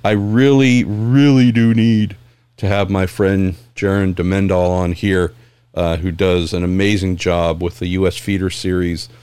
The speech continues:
uh, content, uh, doing all this from good old Europe, nonetheless. I need to have Jaron on for a, a special episode here very shortly, just talking about this exact thing.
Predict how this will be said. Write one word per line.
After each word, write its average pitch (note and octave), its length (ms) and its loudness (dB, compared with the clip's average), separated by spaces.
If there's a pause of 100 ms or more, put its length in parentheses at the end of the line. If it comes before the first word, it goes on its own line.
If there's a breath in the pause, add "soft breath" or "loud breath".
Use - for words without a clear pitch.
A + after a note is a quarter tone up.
(500 soft breath)
uh, G2 160 0
content, F#2+ 880 -4
uh, F#2+ 220 0
doing A2+ 280 0
all A#2 180 0
this A2+ 220 0
from G#2+ 260 -2
good G#2+ 140 -2
old A2 180 0
Europe, G#2+ 480 -2 (140)
nonetheless. E2 640 -4 (260 loud breath)
I F#2+ 80 -6
need A2 180 0
to G2+ 60 0
have F#2 160 -2
Jaron G2 360 0
on F2+ 320 -2
for F2+ 260 -2
a, D#2+ 300 0
a D2+ 40 -2
special - 540 -4
episode F2 440 -4
here F2 200 -2
very F#2 220 -2
shortly, E2+ 360 -2
just - 220 -8
talking F#2+ 300 -4
about D#2 220 -4
this - 180 -6
exact E2 460 -6
thing. E2+ 340 -4